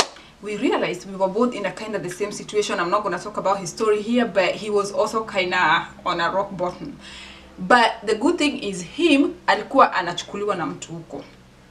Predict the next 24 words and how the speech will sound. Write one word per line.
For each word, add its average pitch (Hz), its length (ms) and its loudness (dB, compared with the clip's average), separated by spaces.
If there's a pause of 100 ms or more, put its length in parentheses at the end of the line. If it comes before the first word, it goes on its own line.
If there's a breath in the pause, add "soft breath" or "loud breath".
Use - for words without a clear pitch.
Juba. 165 300 -8 (340)
He 208 160 -6
knew 233 200 4
some 180 360 -2 (300 loud breath)
lady 247 440 4 (460 loud breath)
and 190 580 2 (720)
ni 196 120 -6
yeye 208 80 0
alikuwa 160 240 -2
anamchukua. 156 540 -6 (540)
Nikamwambia, 220 480 -8
"You 220 120 -2
know 196 260 -6
what? 156 180 -8 (600)
Huyo 269 200 2
mwenye 208 220 -4
anakuchukua, 180 640 -6 (380)
huyo 262 160 4
ni 240 80 6
yeye 226 120 -4
anatuchukua - 640 -4
sisi - 260 -10
wote." 208 460 -2
<laughs> - 100 -12